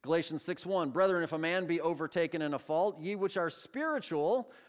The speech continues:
restore such an one in the spirit of meekness, considering thyself, lest thou also be tempted."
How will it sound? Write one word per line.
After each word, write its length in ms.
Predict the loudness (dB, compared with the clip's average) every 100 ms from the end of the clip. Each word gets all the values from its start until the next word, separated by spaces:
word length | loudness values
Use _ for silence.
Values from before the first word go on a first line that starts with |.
| _ _
restore 880 | -4 -4 -4 -4 2 4 4 4 2
such 360 | 0 0 0 0
an 180 | -2
one 300 | 0 2 2
in 100 | 0
the 80 | -2
spirit 340 | -4 -2 0 0
of 100 | 0
meekness, 440 | -2 -2 -4 -4
considering 500 | -6 -4 -2 -2 -2
thyself, 640 | -2 -2 0 0 -2 -6 -20 -20 -20 _ 0
lest 280 | 0 0 2
thou 200 | 4 4
also 440 | 4 2 2 -2
be 160 | 0 -2
tempted." 500 | 0 -2 0 -4